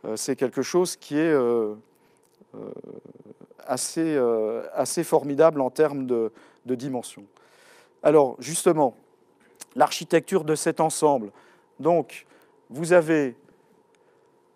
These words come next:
d'une part le lanceur, la fusée, Saturne cinq, que vous voyez couché ici sur l'illustration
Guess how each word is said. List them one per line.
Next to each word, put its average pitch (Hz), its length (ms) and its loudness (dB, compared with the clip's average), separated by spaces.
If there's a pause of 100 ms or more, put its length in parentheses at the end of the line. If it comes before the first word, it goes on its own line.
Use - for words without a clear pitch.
d'une 175 260 -2
part 165 420 10
le 160 220 8
lanceur, 180 600 4 (1160)
la 120 100 -4
fusée, 175 440 0 (600)
Saturne 147 460 -2
cinq, 214 520 0 (340)
que - 80 -8
vous 143 100 -2
voyez 160 320 2
couché 196 500 0
ici 180 300 -6
sur 143 180 -6
l'illustration 147 800 -4